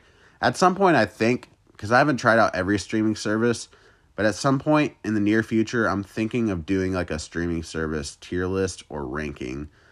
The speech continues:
to try and decide which streaming service is the best. Uh, because there's a lot of factors, and I don't think Amazon Prime Video is the best because a lot of their content on there, it's not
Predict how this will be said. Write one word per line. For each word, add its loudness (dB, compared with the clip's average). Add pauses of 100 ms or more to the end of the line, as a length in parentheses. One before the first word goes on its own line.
(260)
to -4
try -2
and -4
decide -4
which -8 (100)
streaming -6
service -6
is -10
the -20
best. -8 (580)
Uh, 0
because -2
there's 0
a 4
lot 6
of -2
factors, 2
and -2
I 2
don't 0
think -4
Amazon -4
Prime -2
Video -2
is -6
the -16
best 0
because -6
a -4
lot 0
of -2
their -2
content -6
on -4
there, 0
it's -8
not -4